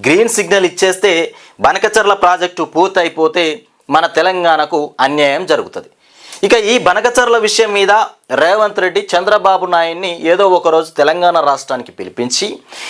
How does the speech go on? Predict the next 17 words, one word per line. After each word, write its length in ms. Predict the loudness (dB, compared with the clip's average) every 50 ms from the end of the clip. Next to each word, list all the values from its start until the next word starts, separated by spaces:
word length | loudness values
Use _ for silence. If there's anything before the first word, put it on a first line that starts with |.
| -4 -2
ఇక్కడ 260 | 0 2 2 0 0 0 0 -2
చర్చించి, 640 | -2 0 0 -2 -2 0 0 0 0 0 -2 -2 -8 _ _ _ _ _ -2
మరి 160 | 0 0 0 2 0
బనకచర్ల 760 | 0 0 0 -2 0 0 0 0 2 2 2 2 2 0 0 -2
ఎందుకు 320 | -2 -2 0 0 0 2
కడుతున్నావు 440 | 2 2 0 2 0 -2 2 2 2 2
అని 60 | 2
అడుగుతాడా? 520 | 0 0 -2 -2 -2 0 2 2 0 -2 -6 _ _ _ _ -2
మరి 120 | 0 0 0
బనకచర్ల 580 | 0 -2 -2 0 -2 -2 0 0 2 2 0
బ్రహ్మాండంగా 640 | 0 2 -2 -2 0 0 0 0 0 0 -2 -2 0 0 0
కడుతున్నావు, 360 | 0 -2 -4 -4 -2 -2 0
మా 100 | 0 -2
తెలంగాణ 560 | 0 0 0 0 0 0 0 2 2 2 0
నోట్లే, 480 | 2 0 -2 -2 0 0 0 0 0 -4 -8 _ 0
తెలంగాణ 360 | 0 0 2 2 2 2 2
రాష్ట్ర 600 | 2 2 2 0 0 -2 -8 -4 -2 0 0 0